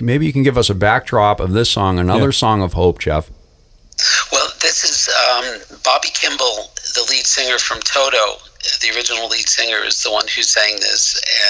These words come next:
Speaker 3: and he just was marvelous. Um, the other musicians, uh, Michael Landau on, on the electric guitars, uh, Darren Johnson, who was Miles Davis's last keyboard player,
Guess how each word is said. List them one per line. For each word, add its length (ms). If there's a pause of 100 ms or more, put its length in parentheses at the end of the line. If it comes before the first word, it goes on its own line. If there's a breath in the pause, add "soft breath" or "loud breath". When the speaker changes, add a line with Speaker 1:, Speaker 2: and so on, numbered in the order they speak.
(120)
Speaker 3:
and 80 (260)
he 360
just 380 (460)
was 140 (100)
marvelous. 800 (440 loud breath)
Um, 520 (120)
the 200
other 260 (160)
musicians, 880 (260)
uh, 140
Michael 300
Landau 540
on, 140 (260)
on 100
the 60
electric 420
guitars, 1160 (140)
uh, 140 (100)
Darren 340
Johnson, 560
who 160
was 240
Miles 300
Davis's 600
last 360
keyboard 380
player, 340